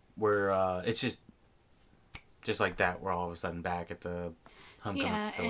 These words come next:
Speaker 2: and Cruz is like, "No, it's fine. He understands that y'all really wanna help us now." And it's like, this is c-, this doesn't make any sense.
Speaker 1: I, I find it a little bit isolating. And it's very one-person perspective when we're stuck with,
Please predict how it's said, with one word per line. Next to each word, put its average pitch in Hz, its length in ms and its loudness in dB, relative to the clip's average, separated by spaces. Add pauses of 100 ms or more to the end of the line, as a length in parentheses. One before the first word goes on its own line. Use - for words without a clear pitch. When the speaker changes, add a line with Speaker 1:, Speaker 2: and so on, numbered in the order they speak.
Speaker 2:
and 208 80 -2
Cruz 214 300 0
is 202 140 -6
like, 220 140 -2
"No, 302 260 0
it's 220 220 -4
fine. 240 300 -2
He 208 160 0
understands 226 540 -2
that 202 160 -12
y'all 220 140 0
really 214 220 2
wanna 220 200 0
help 226 280 -2
us - 180 -6
now." 170 300 -10 (440)
And 196 120 -8
it's - 200 -10
like, 190 280 -6 (100)
this 196 180 -12
is - 240 -12
c-, - 120 -14 (180)
this 202 200 -16 (120)
doesn't 220 300 -12
make 185 200 -10
any 180 200 -10
sense. 185 560 -12 (260)
Speaker 1:
I, 147 240 4 (220)
I 131 100 4
find 180 320 4
it 165 80 0
a 147 80 4
little 120 260 6
bit 107 200 2
isolating. 104 760 2
And 117 180 2
it's 123 200 -2
very 139 420 6
one-person 101 720 -2
perspective 95 640 -2
when 90 180 -6
we're 90 140 -6
stuck 95 360 -6
with, 92 220 -4